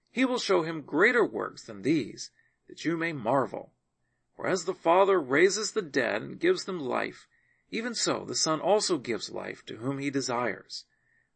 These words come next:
For the Father judges no one, but he has given all judgment to the Son, that all may honor the Son, even as they honor the Father. He who doesn't honor the Son doesn't honor the Father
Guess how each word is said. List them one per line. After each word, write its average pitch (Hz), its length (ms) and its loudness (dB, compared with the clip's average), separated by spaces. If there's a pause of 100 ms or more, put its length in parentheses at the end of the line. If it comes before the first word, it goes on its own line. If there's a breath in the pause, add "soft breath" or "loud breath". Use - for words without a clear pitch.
For 185 100 -2
the 196 80 -8
Father 131 380 0
judges 135 480 -2
no 226 180 2
one, 117 260 0 (540)
but 110 120 -6
he 135 140 4
has 175 180 2
given 170 260 4
all 220 260 4
judgment 127 560 -4
to 135 80 -8
the 143 120 -2
Son, 180 420 0 (540)
that - 100 -12
all 170 340 4
may 175 240 -2
honor 202 340 4
the 101 120 -2
Son, 90 420 -6 (320)
even 185 280 -2
as 175 120 2
they 170 160 2
honor 156 300 0
the 147 80 -4
Father. 131 540 2 (640)
He 170 160 2
who 175 120 2
doesn't 226 400 0
honor 117 240 -6
the 113 120 -6
Son 107 400 -4 (340)
doesn't 160 420 -2
honor 135 280 -4
the 135 100 -10
Father 98 460 -4